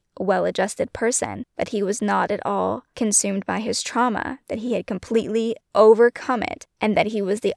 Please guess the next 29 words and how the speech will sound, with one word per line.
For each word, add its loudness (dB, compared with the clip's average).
opposite 2
of 0
my 0
mother, 0
who 2
had -4
been, -4
you -2
know, -2
tortured -2
by -2
the -6
things -10
that -6
happened -4
to -4
her -2
and -4
never -4
rose -4
above -6
them, -8
et -10
cetera, -8
et -8
cetera. -6
But 2
the 2
truth, 2